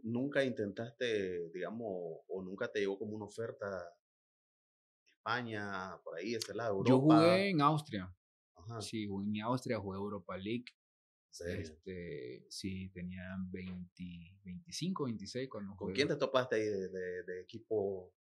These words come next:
Speaker 2: <clears throat> Bueno, yo jugué contra Keita, el que está en el Liverpool,
Speaker 1: Ajá.
Speaker 2: contra él. Uf, buenísimo. Sí, son jugadores que vos ves y dices, "No, este, este es diferente". Es diferente.
Speaker 1: Se mira, va, de viaje a otra
Speaker 2: Sí,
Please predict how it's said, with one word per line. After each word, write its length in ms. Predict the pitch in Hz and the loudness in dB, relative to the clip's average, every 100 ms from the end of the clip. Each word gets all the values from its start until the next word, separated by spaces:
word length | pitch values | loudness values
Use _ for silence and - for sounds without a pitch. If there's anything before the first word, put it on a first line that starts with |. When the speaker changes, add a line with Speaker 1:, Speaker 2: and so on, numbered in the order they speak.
| _ _ | _ _
Speaker 2:
<clears throat> 200 | - 135 | -2 8
Bueno, 200 | 139 147 | 10 12
yo 160 | 131 127 | 10 10
jugué 220 | 139 143 | 8 8
contra 580 | 151 143 127 107 98 95 | 6 8 8 8 4 2
Keita, 560 | 104 90 135 160 165 - _ _ | 0 0 4 4 4 -6 _ _
el 140 | 110 104 | -8 -6
que 80 | 98 | -4
está 160 | 123 | 0
en 100 | 131 | 0
el 80 | 131 | 2
Liverpool, 480 | 147 156 - 110 113 | 2 2 0 0 0
Speaker 1:
Ajá. 300 | 113 120 131 | -2 -6 -8
Speaker 2:
contra 320 | 95 92 85 87 87 | -8 -8 -6 -8 -8
él. 200 | 95 113 _ _ _ _ | -10 -12 _ _ _ _
Uf, 140 | 131 - - - _ | -8 -8 -12 -18 _
buenísimo. 500 | 87 95 101 - - - _ _ _ _ _ _ _ | -8 -8 -6 -10 -14 -18 _ _ _ _ _ _ _
Sí, 160 | - 120 | -10 -6
son 180 | 95 101 | -2 2
jugadores 300 | 101 107 104 | 4 4 0
que 100 | 104 | 0
vos 180 | 104 101 | 0 0
ves 220 | 113 117 | 2 2
y 140 | 110 101 | 2 0
dices, 200 | 98 95 | -4 -8
"No, 140 | 101 | -8
este, 340 | 95 95 92 90 | -8 -10 -8 -10
este 180 | - | -10
es 80 | 95 | -8
diferente". 480 | 98 92 87 87 87 _ _ _ _ _ _ _ _ _ _ - | -8 -8 -8 -8 -10 _ _ _ _ _ _ _ _ _ _ -10
Es 60 | 98 | -8
diferente. 460 | 101 92 92 90 | -6 -6 -6 -6
Speaker 1:
Se 160 | 87 98 | -6 -4
mira, 240 | 101 123 | 0 2
va, 240 | 104 113 104 | 2 0 2
de 80 | 98 | 2
viaje 180 | 113 | 2
a 60 | 107 | 0
otra 380 | 101 110 98 92 87 95 - _ _ _ | -2 -2 -2 -2 -6 -12 -20 _ _ _
Speaker 2:
Sí, 720 | - - 160 151 135 - - | -2 12 12 12 12 8 -8